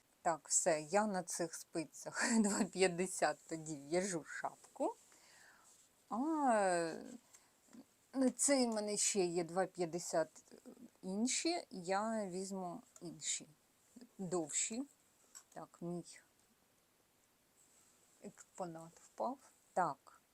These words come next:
далі. Наступний процес — шалик веселка.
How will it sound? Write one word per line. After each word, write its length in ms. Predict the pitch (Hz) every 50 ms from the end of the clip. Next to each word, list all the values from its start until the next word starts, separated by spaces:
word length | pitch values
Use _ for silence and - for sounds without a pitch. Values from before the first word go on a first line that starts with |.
| _ _ _ -
далі. 600 | 165 147 175 165 160 160 160 160 196 240 311 403 - _ _ - - - - - _ _ _ _ _ _ _ - 170
Наступний 680 | 170 180 208 226 - - - 262 240 - - 185 180
процес — 600 | 170 - 185 180 - - - - 247 269 269 - -
шалик 800 | - - - - - - 202 190 196 220 247 254 240 247 - -
веселка. 840 | 170 175 202 214 - - - 170 151 139 139 139 - - - 143